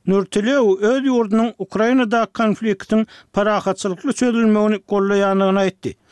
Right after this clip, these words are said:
Gepleşikleriň dowamyny iki ýurduň arasyndaky strategik hyzmatdaşlyk baradaky şertnama gol çekildi. Paýtaxt Bişkegiň Oktyabr etrawynyň hukuk goraýjy işgärleri daşary ýurt raýatyny tutsak etdi. Ol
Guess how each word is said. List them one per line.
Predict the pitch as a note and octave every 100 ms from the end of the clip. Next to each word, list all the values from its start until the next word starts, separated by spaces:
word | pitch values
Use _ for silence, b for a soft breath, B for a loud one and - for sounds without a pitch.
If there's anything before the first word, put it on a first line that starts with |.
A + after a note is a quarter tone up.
| b -
Gepleşikleriň | F#3+ F#3+ G3+ - B3 A3+ B3+
dowamyny | B3 A#3+ A3+ G#3+ G#3+ G#3+
iki | F#3 -
ýurduň | B3+ B3 A#3
arasyndaky | A3+ A3 F#3 G#3 G3+ F#3+ A#3 - -
strategik | - G3 F#3 F3+ C4+ B3+ -
hyzmatdaşlyk | G#3+ G#3+ F#3+ - F#3 - A#3
baradaky | A#3+ A3+ G#3 G#3+ -
şertnama | G#3 F#3+ - F#3+ F#3 G3 -
gol | D3+ G3
çekildi. | E3+ G3 G3 E3 C#3+ - _
Paýtaxt | - G3+ F#3+ A3 C4+ -
Bişkegiň | C#4 - A#3+ A3 A#3 G3+ F#3+
Oktyabr | F3+ - - A#3 C4 B3+
etrawynyň | A3+ - A3+ G#3 G#3 A3 -
hukuk | - D#3+ C4+ -
goraýjy | A#3+ A#3+ A3+ G#3 A3+
işgärleri | - A3 G3+ F3+ F3+ G#3 - -
daşary | G3+ - G3
ýurt | B3 C#4 -
raýatyny | A3+ A#3 A3 G3 A3 G#3 -
tutsak | G3+ - G3 F#3+
etdi. | F#3 - C3+ - _
Ol | A3